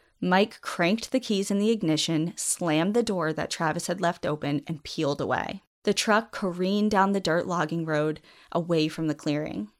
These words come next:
What the hell was that? What just happened? Is Travis dead? Are we next? What do we do?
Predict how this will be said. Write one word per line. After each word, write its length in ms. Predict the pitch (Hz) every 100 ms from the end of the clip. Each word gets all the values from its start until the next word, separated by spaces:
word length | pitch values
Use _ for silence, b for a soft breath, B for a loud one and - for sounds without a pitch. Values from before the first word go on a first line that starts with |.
| _
What 280 | 175 196 -
the 80 | 254
hell 460 | - 208 196 196
was 300 | - 170 160
that? 340 | - - - 277 b b b b
What 320 | 180 185 190
just 240 | 214 196
happened? 520 | - 165 156 143 139 - _
Is 140 | 175
Travis 440 | - 147 143 - -
dead? 440 | 165 165 202 240 _ _
Are 160 | 175 156
we 200 | 165 160
next? 560 | 151 151 220 - - - b b b
What 320 | 175 165 170
do 120 | - 165
we 120 | 143
do? 420 | 160 180 - 226